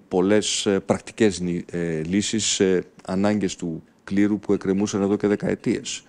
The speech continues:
Ωστόσο, εδώ θέλω να είμαι σαφής. Αναφερόμαστε σε επιλογές της πολιτείας, όχι σε θεολογικές πεποιθήσεις. Και παλαιότερα, άλλωστε, με την Εκκλησία είχαμε διαφορετικές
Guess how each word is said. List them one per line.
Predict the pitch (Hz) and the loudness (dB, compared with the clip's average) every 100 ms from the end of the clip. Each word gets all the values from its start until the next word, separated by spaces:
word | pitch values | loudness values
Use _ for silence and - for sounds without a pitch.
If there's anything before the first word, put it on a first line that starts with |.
| - - - _ - 120 _ | -20 -20 -20 _ -20 -20 _
Ωστόσο, | - 95 - 120 135 - | -6 -2 0 0 0 -6
εδώ | - 90 110 | -8 -2 -2
θέλω | 120 110 | 0 0
να | 101 | 0
είμαι | 104 | -2
σαφής. | - 82 87 - - - _ _ _ - | -4 -6 -6 -6 -8 -12 _ _ _ -10
Αναφερόμαστε | 90 85 95 113 131 - - - | -6 -2 2 2 2 0 -4 -4
σε | - - | -4 2
επιλογές | 101 - 90 85 85 117 131 - _ _ | 2 2 -2 -2 0 0 0 -6 _ _
της | 107 - | -6 -4
πολιτείας, | - 95 87 - 101 - - - _ _ _ _ _ _ _ | 0 0 0 0 0 0 -8 -10 _ _ _ _ _ _ _
όχι | 131 143 - - - _ _ _ _ _ | 8 8 4 -14 -18 _ _ _ _ _
σε | - - 92 | -14 -8 -4
θεολογικές | - 87 85 82 - 82 78 | 0 2 0 -2 -4 -6 -6
πεποιθήσεις. | - 87 85 - 80 - - - _ _ _ _ _ _ _ _ | -8 -10 -8 -10 -10 -8 -10 -14 _ _ _ _ _ _ _ _
Και | - | -12
παλαιότερα, | - 87 107 107 87 | -6 0 2 2 -2
άλλωστε, | 90 98 - 104 | -2 -4 -4 -6
με | 101 | -4
την | 90 | -6
Εκκλησία | 87 82 110 | -8 -4 -2
είχαμε | 113 120 | -2 -2
διαφορετικές | 113 107 98 - - 92 - | -2 0 -4 -6 -2 -2 -2